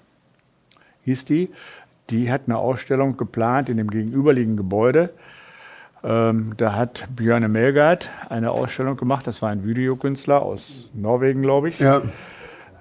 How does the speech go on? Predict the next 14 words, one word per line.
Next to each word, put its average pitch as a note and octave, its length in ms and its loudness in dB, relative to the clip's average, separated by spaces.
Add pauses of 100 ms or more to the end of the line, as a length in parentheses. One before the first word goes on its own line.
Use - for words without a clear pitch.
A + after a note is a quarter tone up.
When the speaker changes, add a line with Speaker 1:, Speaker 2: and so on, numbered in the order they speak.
(180)
Speaker 1:
Der, B2 960 4
ähm, A#2+ 300 -6 (120)
äh, A#2 400 0
diese A#2 520 2
Ausstellungseröffnung, C#3+ 1300 2 (580)
äh, A#2+ 280 2
wurde A2+ 280 0
vom A2 220 -2
Landrat B2+ 680 0 (260)
verboten. B2 680 0 (1300)
Und A#2+ 400 0
das G#2+ 160 -4
war B2 80 0
natürlich A#2 540 0